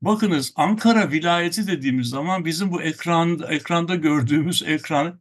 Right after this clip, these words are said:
biraz bir, bir tık daha küçültelim. Bir, bir, heh. Şimdi bu,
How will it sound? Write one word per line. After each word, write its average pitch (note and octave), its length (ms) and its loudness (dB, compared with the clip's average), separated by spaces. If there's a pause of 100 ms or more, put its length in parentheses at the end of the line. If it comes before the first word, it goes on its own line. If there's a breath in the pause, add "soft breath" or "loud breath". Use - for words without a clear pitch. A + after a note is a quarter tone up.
biraz G#3+ 300 0
bir, A3+ 180 2
bir A#3 140 0
tık - 200 -4
daha E3+ 200 0
küçültelim. C3 720 -6 (1200)
Bir, G#3+ 200 -2
bir, E3 100 -4
heh. D3+ 200 0 (500)
Şimdi G#3+ 420 4 (280)
bu, G#3 220 4